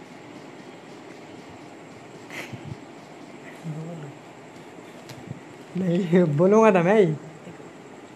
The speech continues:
अच्छा देखो, ज़रा मैं एक बार ना, मैं कुछ सिखाता हूँ एक अपने भाई को, ठीक है, मेरा छोटा भाई यहाँ पे है, तो देखते हैं हमारे क्या बोलते हैं। ज़रा इनकी commentary ले लीजिए, ज़रा लो,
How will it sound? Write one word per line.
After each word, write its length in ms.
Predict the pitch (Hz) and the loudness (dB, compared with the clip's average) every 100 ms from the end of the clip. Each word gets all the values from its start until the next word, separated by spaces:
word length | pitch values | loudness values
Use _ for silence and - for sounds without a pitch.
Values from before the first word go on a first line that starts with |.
| - - - - - - - | -20 -18 -16 -14 -14 -6 0
अच्छा 140 | 233 | 8
देखो, 280 | 233 240 262 | 10 12 12
ज़रा 300 | 190 226 233 | 10 10 10
मैं 220 | 226 233 | 10 8
एक 80 | 226 | 8
बार 160 | 233 233 | 8 8
ना, 220 | 262 208 | 8 8
मैं 140 | 226 | 6
कुछ 120 | 240 | 4
सिखाता 420 | - 180 165 175 190 | 2 2 6 6 6
हूँ 80 | |
एक 60 | 175 | 4
अपने 180 | 180 185 | 4 4
भाई 180 | 156 147 | 4 4
को, 120 | 170 | 2
ठीक 120 | 202 | 4
है, 60 | 214 | 6
मेरा 140 | 214 | 6
छोटा 260 | 208 170 180 | 6 4 6
भाई 140 | 180 | 6
यहाँ 140 | 180 | 6
पे 120 | 170 175 | 4 2
है, 240 | 180 196 | 2 2
तो 80 | 185 | 2
देखते 300 | 175 180 196 | 2 2 4
हैं 220 | 190 190 | 4 4
हमारे 280 | 175 180 185 | 4 4 4
क्या 160 | 190 | 6
बोलते 280 | 170 165 160 | 6 6 4
हैं। 160 | 185 185 - - - - | 2 2 -10 -14 -10 8
ज़रा 140 | 214 | 10
इनकी 220 | 233 220 | 10 8
commentary 460 | 247 233 214 208 247 | 10 12 12 12 12
ले 160 | 202 175 | 12 12
लीजिए, 300 | 175 165 170 | 12 10 8
ज़रा 240 | 175 175 | 8 6
लो, 200 | 175 202 | 4 4